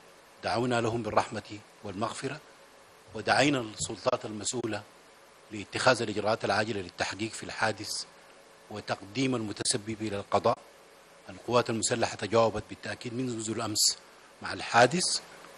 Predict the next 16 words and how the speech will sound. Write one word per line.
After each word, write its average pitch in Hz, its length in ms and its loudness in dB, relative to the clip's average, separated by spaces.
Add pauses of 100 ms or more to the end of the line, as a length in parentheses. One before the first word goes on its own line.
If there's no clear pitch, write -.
وألقت 104 720 4
القبض 120 340 8
على 104 220 6
المتسبب 104 600 4
في - 120 -2
الحادث 113 500 0 (360)
وسلمته 113 640 4 (360)
إلى 104 100 -2
السلطات 110 520 6 (760)
المسؤولة. 123 440 6
آه، - 1300 -16
بالتأكيد 131 420 2
أنه 120 300 8
حادث 113 440 6
مؤسف 135 300 2
جدًا. 120 280 -4